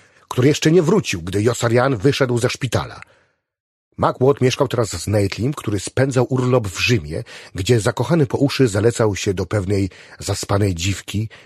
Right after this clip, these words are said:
śmiertelnie znudzonej i swoim procederem,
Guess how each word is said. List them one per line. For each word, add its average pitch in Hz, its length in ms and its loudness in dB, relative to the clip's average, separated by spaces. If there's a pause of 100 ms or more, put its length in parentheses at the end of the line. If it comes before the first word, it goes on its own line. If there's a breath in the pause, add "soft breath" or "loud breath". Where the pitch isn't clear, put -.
śmiertelnie 147 600 2
znudzonej 117 680 2 (100)
i 165 80 0
swoim 123 420 0
procederem, 147 640 2